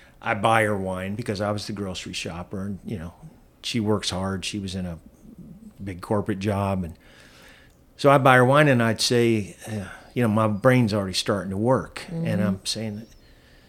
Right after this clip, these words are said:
Speaker 1: "Why don't you try this wine?" And, and, and she'd say, "Oh, that tastes good." And I said, "I'm gonna take a little sip." She goes, "You should, should you?" And I said, "Just a little sip.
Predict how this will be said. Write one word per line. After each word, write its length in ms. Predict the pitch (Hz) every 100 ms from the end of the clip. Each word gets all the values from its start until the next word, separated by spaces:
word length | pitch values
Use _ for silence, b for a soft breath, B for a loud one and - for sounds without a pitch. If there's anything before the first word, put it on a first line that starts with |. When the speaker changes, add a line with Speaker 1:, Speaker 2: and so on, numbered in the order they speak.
| b -
Speaker 1:
"Why 120 | 156
don't 100 | 180
you 80 | 214
try 240 | - 202
this 240 | 175 165 -
wine?" 360 | 180 165 113
And, 140 | 92 95
and, 360 | 120 107 104 - -
and 380 | 110 104 98 92
she'd 260 | - 107 90
say, 140 | -
"Oh, 120 | 131 156
that 200 | 147 -
tastes 220 | 147 -
good." 140 | 226
And 100 | 202
I 40 | 104
said, 120 | -
"I'm 60 | 147
gonna 80 |
take 180 | 139 139
a 40 | 110
little 180 | 110
sip." 300 | 101 - 98
She 120 | - -
goes, 100 | -
"You 160 | 101 110
should, 340 | - 123 -
should 300 | - 143 151
you?" 240 | 220 247 226
And 80 |
I 60 | 131
said, 160 | - - -
"Just 140 | - -
a 20 |
little 160 | 147 131
sip. 560 | - - 269 - -